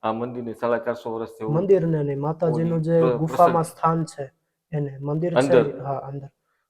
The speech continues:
Speaker 2: મંદિર બન્યું ઈ ઓગણીસો નેવ્યાસી માં ભૂમિપૂજન થયેલું.
Speaker 1: આ મંદિરનું?
Speaker 2: આ મંદિરનું. પણ ગુફામાં જે સ્થાન છે, ઈ પૌરાણિક. માતાજીનો જે થડો છે,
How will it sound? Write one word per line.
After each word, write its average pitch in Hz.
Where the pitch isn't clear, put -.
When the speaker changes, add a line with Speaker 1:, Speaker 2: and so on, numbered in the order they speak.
Speaker 2:
મંદિર 160
બન્યું 175
ઈ 170
ઓગણીસો 170
નેવ્યાસી 156
માં 139
ભૂમિપૂજન 139
થયેલું. 143
Speaker 1:
આ 127
મંદિરનું? 120
Speaker 2:
આ 143
મંદિરનું. 139
પણ 143
ગુફામાં 170
જે 170
સ્થાન 156
છે, 156
ઈ 147
પૌરાણિક. 143
માતાજીનો 147
જે 143
થડો 160
છે, 147